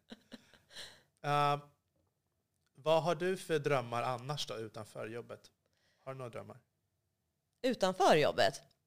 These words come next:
Speaker 2: Mhm. Ja, jag har en dröm. Det är att jag någon gång, gärna ganska snart i framtiden, vill bo på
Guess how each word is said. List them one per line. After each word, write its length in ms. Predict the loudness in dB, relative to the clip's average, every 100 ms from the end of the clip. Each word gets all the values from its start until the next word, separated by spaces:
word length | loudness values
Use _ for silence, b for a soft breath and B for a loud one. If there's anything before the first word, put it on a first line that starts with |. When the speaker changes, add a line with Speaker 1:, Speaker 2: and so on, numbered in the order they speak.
| _ -20
Speaker 2:
Mhm. 580 | -20 -14 -12 -10 -10 -14 _ _ _ -20 -6
Ja, 360 | 2 4 4 0 _
jag 120 | -4
har 200 | 2 4
en 260 | 4 0 0
dröm. 280 | 0 -2 -2 -12 _ _ _ _ _ _ _ _ _
Det 120 | -4
är 400 | 0 2 2 0
att 180 | -6 -4
jag 560 | -2 0 -2 -4 -8 -14 _ _ _ _ _ _ _ -6
någon 440 | 2 2 2 -2 -2
gång, 360 | -2 -2 -2
gärna 440 | -2 -4 -4 -4 -6 _
ganska 280 | -8 -6 -6
snart 300 | -2 -2 -4
i 60 | -6
framtiden, 640 | -6 -6 -6 -2 -4 -4 B B B _
vill 500 | -12 -8 -6 -4 -6 -8
bo 600 | -10 -4 -2 -2 -4 -6 -6 _
på 220 | -4 -2